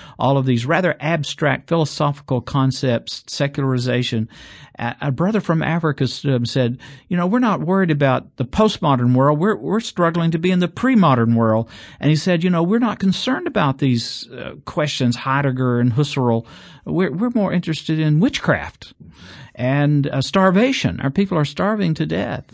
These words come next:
uh, in exorcism." And so it was brought to me that maybe we need to be listening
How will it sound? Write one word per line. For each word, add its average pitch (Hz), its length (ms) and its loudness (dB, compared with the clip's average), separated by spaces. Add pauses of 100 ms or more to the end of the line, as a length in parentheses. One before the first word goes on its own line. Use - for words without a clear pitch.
(120)
uh, 123 300 0
in 156 180 0
exorcism." 135 920 0 (300)
And 175 200 0
so 196 260 2
it 160 220 -2
was 160 140 0
brought 190 400 -2
to 180 100 0
me 180 220 2
that 151 180 -2
maybe 226 420 0
we 208 220 2
need 196 240 2
to 175 100 -2
be 160 160 0
listening 139 1040 0